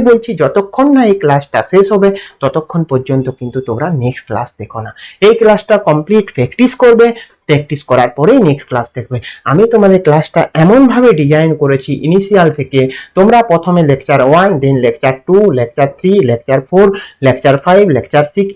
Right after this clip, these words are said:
এইভাবেই দেখতে থাকো, কোনোভাবেই কোনো লেকচার কিন্তু স্কিপ করবে না, তাহলেই কিন্তু তোমাদের বুঝতে অসুবিধা হবে। আমি সিরিয়ালি তোমাদের one by one করছি, যতক্ষণ না একটা লেসন কমপ্লিট করবে ততক্ষণ পর্যন্ত নেক্সট ক্লাসে কিন্তু যাবে না, ঠিক আছে?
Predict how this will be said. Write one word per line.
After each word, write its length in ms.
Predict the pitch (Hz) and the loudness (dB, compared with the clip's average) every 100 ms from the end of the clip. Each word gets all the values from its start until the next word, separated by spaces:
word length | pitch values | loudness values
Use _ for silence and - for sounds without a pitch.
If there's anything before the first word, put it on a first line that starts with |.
| - | 0
এইভাবেই 420 | 156 156 151 143 | 0 0 -4 -4
দেখতে 280 | 120 - - | -6 -12 -16
থাকো, 220 | 123 123 120 - - | -10 -8 -10 -16 -2
কোনোভাবেই 640 | 190 214 240 165 160 202 | 2 4 2 2 2 2
কোনো 260 | 202 143 156 | 2 0 2
লেকচার 360 | 160 131 - 143 | 0 -2 -2 -4
কিন্তু 300 | 143 131 131 131 | -2 -6 -4 -8
স্কিপ 340 | - 170 180 - | -4 -2 -2 -2
করবে 320 | 170 165 170 | -2 0 2
না, 180 | 170 170 - _ | 0 -2 -8 _
তাহলেই 380 | 127 131 143 156 | -6 0 2 2
কিন্তু 240 | 147 131 127 | 0 -6 -8
তোমাদের 380 | 120 117 139 214 | -8 -4 -2 -2
বুঝতে 360 | 139 123 - 196 | -2 -4 -6 -10
অসুবিধা 480 | - 135 117 113 113 | -8 -10 -10 -12 -12
হবে। 200 | 113 117 117 - - | -10 -12 -14 -10 -2
আমি 200 | 175 202 | 0 0
সিরিয়ালি 520 | - 175 214 254 277 | 0 2 4 4 2
তোমাদের 340 | 202 160 135 127 | 2 0 0 0
one 220 | 123 123 117 | 0 -2 0
by 100 | 120 | 0
one 200 | 113 120 | 0 -2
করছি, 300 | 139 127 135 | -6 -8 -2
যতক্ষণ 480 | 147 151 226 - 294 | 0 2 -2 -4 0
না 80 | 269 | 0
একটা 240 | 185 - 139 | 0 -2 -2
লেসন 320 | 120 117 139 | -2 -2 -4
কমপ্লিট 420 | 131 123 135 214 - | -4 -6 -2 -2 2
করবে 280 | 220 214 220 - - - | 2 4 0 -2 -12 -6
ততক্ষণ 380 | 131 135 139 127 | -4 -4 -6 -4
পর্যন্ত 400 | 120 113 123 127 | -6 -6 -8 -4
নেক্সট 420 | 233 131 139 - | -4 -2 -4 -6
ক্লাসে 360 | - 110 113 131 | -12 -12 -12 -18
কিন্তু 300 | 123 113 196 | -18 -14 -12
যাবে 260 | 117 107 107 | -12 -16 -20
না, 120 | 104 _ _ _ _ _ _ - | -20 _ _ _ _ _ _ -2
ঠিক 120 | 311 | 2
আছে? 220 | 427 392 | 2 0